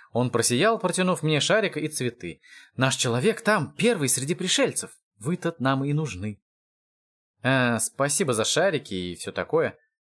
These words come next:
Я положил цветы на тумбочку в прихожей и зацепил нитку шарика за крючок вешалки. Тот повис под потолком.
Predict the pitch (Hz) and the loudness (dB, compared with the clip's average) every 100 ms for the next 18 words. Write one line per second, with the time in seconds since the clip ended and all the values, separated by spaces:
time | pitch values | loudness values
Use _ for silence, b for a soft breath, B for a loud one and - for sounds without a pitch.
0 | - 98 98 107 107 98 - 113 113 101 | -12 -8 -2 0 0 -2 -2 -2 0 -2
1 | - 180 131 - 104 - 107 220 202 180 | 0 -2 -2 -4 -8 -8 -2 0 2 0
2 | 160 151 147 135 147 127 127 - - 139 | 0 -2 -2 -2 0 0 -2 -6 -4 0
3 | 151 143 113 104 101 95 113 - 104 - | 0 -2 -4 -6 -6 -4 -4 -2 -4 -4
4 | 78 - 76 - _ _ - 226 - 214 | -10 -12 -14 -16 _ _ -6 -4 -2 -2
5 | 131 - - - 107 98 - 73 | -2 -6 -12 -8 -6 -6 -8 -16